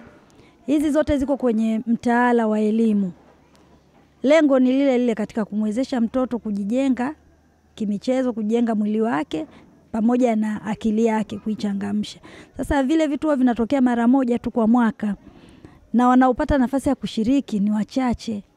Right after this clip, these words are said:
Lakini kitu kama hiki kilichofanywa na hii Negamsi Park imejumuisha wanafunzi wengi,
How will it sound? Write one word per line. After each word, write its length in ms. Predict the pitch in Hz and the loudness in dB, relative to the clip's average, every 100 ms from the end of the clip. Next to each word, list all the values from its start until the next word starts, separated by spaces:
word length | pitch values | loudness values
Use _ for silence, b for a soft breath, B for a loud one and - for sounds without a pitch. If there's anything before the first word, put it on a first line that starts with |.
| _ - | _ -8
Lakini 420 | 214 277 262 254 | -4 0 2 0
kitu 260 | - 277 269 | -2 -4 0
kama 200 | 277 277 | 4 4
hiki 120 | 220 | 2
kilichofanywa 600 | 240 214 214 262 269 247 | -2 -2 -2 0 2 2
na 160 | 220 226 | 2 2
hii 400 | 254 269 247 - B B B B - | 2 2 2 -2 B B B B -2
Negamsi 520 | 214 220 220 - 285 | 0 2 2 2 2
Park 400 | - 269 202 - - - | 4 2 2 -4 -10 -2
imejumuisha 760 | 220 214 208 220 226 262 269 | 2 2 2 2 2 0 0
wanafunzi 600 | 226 202 - 254 233 220 | -2 -2 -2 0 0 2
wengi, 480 | 220 302 320 285 | 2 4 2 2